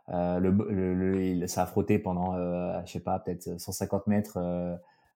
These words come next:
euh, c'était juste un peu de peinture. Bon, on les a réutilisés à l'entraînement, euh, derrière, mais, mais globalement, oui, un casque qui, qui choque, euh, enfin, il faut pas, il faut pas lésiner sur la sécurité. Donc, euh, qu'est-ce qui nous protège fondamentalement dans un bob ? C'est le casque,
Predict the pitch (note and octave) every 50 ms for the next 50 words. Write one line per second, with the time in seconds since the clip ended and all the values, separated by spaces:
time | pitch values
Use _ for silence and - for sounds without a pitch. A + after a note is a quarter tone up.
0 | - - F2 E2 E2+ F2 F2 F2 F2 F2 E2+ E2+ F2 F2 E2+ - - - G2 F2+
1 | F#2+ G2 - F#2+ - G2 F2+ F2 F#2+ F#2+ F2+ - - A2 A2 G2 F#2 F#2+ F#2+ F#2+
2 | F2+ F2+ F2 F2+ F2 F#2 F#2+ F#2+ - - - G2 F#2 F2+ G2+ G2 G2 G2+ F#2+ -
3 | - G#2+ G#2+ A2 A2+ A2+ A2+ A2 G#2 G2 F2+ F2+ F#2 F#2 F2+ F2 - _ _ _
4 | _ _ _ - G2+ G2+ G#2 G#2+ A2 G#2 G2 G2 F#2+ F#2+ F#2+ F#2+ F#2 F#2 F2+ F#2
5 | F#2 F#2 G#2 G2+ G2+ G2+ G#2 A2+ A2+ A2+ A2+ A2 G#2 G2 G#2 G#2+ G#2+ G2+ G2 G2
6 | - G2+ - - G2 F2+ - - F#2+ F#2 F#2 F#2 F2+ F2+ - - F#2 - - G2+
7 | G2+ G2 - - F#2 F2 F2 F2 F2 F2 F2+ - _ _ _ - G2+ - F#2+ F#2+
8 | F#2 - - _ _ _ _ _ _ _ _ B1 C#2 C2 _ - - - G2 G2+
9 | - G#2+ G#2 G2+ G2+ G2+ - G2+ G2+ G#2+ A2 A2 G#2 G#2+ A2 G#2+ G#2+ A2 G#2 G2
10 | - G2+ F#2+ - G#2 G2+ F#2+ - G#2 A2 A#2+ - - - - - - - _ _
11 | _ - F#2+ F#2 - - F#2+ F#2+ F#2+ F#2+ F#2 F#2 G2 _ _ _ _ _ - -
12 | A2 G#2+ - - A#2+ A#2 G#2+ A2 A#2+ A2 A2+ A#2 A2+ A2+ A2 G#2 G2+ F#2 - -
13 | G#2 G2+ G2+ G2+ G2+ - G#2 G2+ G#2 G#2 G#2 G2 F#2 G2 F#2+ F#2+ G#2 A2 A2+ A2
14 | - - - G2 F#2 F#2 G2 F2+ - G#2 A2+ - - - -